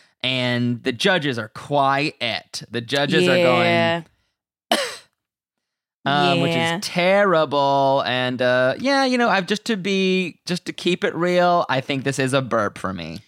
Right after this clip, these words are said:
Speaker 2: I think it's, I'm gonna, uh, I don't burp things often, but I do think it's
Speaker 1: Mm-hmm.
Speaker 2: gonna be a burp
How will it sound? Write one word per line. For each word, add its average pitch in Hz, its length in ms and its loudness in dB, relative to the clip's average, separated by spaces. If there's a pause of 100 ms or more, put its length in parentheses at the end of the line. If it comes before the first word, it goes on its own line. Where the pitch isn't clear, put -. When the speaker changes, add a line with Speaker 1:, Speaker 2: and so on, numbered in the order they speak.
(460)
Speaker 2:
I 240 160 2
think 262 260 0
it's, - 480 -4
I'm 226 180 2
gonna, 233 400 0 (140)
uh, 196 360 -2 (120)
I - 80 2
don't 254 320 0
burp 262 220 0
things 269 260 0
often, 208 640 -2
but 190 120 0
I 180 100 0
do 202 260 -4
think 214 140 -2
it's 208 100 -2
Speaker 1:
Mm-hmm. 123 80 0
Speaker 2:
gonna 190 180 0
be 185 180 -2
a 180 60 0
burp 170 540 -2